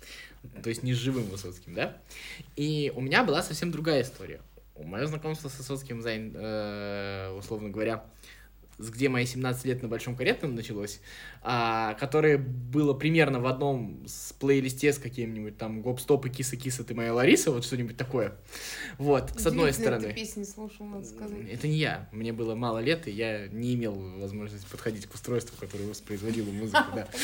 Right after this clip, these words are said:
Speaker 2: <laughs>
Speaker 1: Вот. А с другой стороны, как бы с другой, в, в одно ухо я это слышал, а в другое ухо я слышал,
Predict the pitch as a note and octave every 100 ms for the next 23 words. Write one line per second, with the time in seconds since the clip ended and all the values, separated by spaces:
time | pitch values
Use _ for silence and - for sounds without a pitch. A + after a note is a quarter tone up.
0 | C#4+ C4+ D4+ C4 D#3 E3 F3+ - D#3+ C#3+
1 | D3+ D#3 D#3 C4+ F#4+ B3 G#3+ G3+ F3 E3
2 | D#3+ C#3+ C#3 D3 E3 C4 E4+ - - -
3 | C3+ B2 B2+ C#3+ D3+ D#3 C3 B2+ B2+ D#4
4 | - - B2+ B2 C3+ E3+ C#4+ A#3+ - D#3
5 | D#3+ A3 D#3+